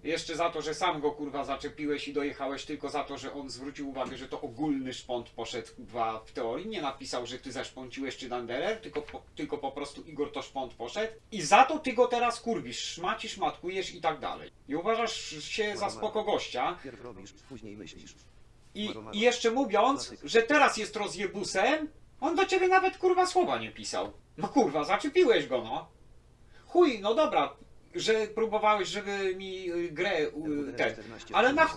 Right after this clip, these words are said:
Speaker 2: dziewięć.
Speaker 1: chuj, kurwa, go wyzywasz?
Speaker 2: Nie pisał.
Speaker 1: No oczywiście, że nie pisał.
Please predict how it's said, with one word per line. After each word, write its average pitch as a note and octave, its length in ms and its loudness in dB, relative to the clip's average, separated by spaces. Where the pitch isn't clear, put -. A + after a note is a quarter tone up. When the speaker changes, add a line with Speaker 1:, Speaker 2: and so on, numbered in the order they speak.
Speaker 2:
dziewięć. A3 140 -4
Speaker 1:
chuj, G#3 80 -8
kurwa, A3 260 2
go E4+ 100 -2
wyzywasz? D4+ 560 0
Speaker 2:
Nie A2+ 80 -10
pisał. - 240 -16
Speaker 1:
No C3+ 200 4
oczywiście, E4+ 500 4
że F#4 120 0
nie D#3+ 140 2
pisał. A2 440 -2